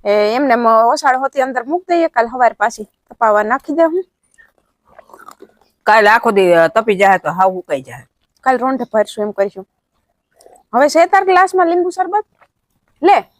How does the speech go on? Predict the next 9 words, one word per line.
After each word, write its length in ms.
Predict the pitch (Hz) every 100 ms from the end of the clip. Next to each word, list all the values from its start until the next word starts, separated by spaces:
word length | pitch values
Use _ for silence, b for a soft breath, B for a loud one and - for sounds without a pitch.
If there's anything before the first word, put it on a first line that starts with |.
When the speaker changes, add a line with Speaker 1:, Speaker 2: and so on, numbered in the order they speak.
| _
Speaker 1:
આના 380 | - 277 359 370
તો 120 | 349
ગ્લાસમાંય 500 | 339 370 415 427 440
નત, 420 | 440 440 453 466 453 _ - - _ - 494 -
ટોપડીમાંય 580 | 330 392 427 427 427 427
નત. 380 | 440 440 440
હવે 120 | 339 370
કરશું 380 | 339 359 466
કામ? 220 | 480 233